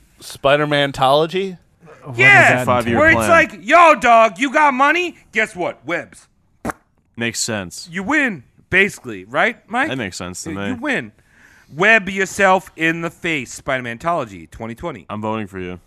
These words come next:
Speaker 1: I think I, uh,
Speaker 3: Thanks, Doc.
Speaker 1: okay, what I think should be done here is that, uh, a, a curing money through debt interest should be entirely legal,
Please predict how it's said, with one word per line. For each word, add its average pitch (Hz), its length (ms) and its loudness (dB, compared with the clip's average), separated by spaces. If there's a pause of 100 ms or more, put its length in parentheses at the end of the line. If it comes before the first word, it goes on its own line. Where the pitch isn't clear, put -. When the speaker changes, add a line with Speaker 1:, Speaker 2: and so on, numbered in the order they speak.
(240)
Speaker 1:
I 175 140 2
think 196 340 -4
I, 160 140 2
uh, 123 220 -8
Speaker 3:
Thanks, 123 220 -12
Doc. 107 180 -2
Speaker 1:
okay, 151 180 0
what 139 240 2
I 165 80 0
think 165 240 -10
should 156 160 -12
be 139 80 -10
done 135 300 -6
here 180 380 -8
is 117 200 -6
that, 110 280 -2 (180)
uh, 117 240 4
a, - 420 -10
a 123 40 -10
curing 170 600 -2 (320)
money 143 420 0
through 127 680 -2 (540)
debt 123 340 2 (140)
interest 160 580 -10
should 117 220 -12
be 123 160 -6
entirely 127 720 -2
legal, 117 500 -4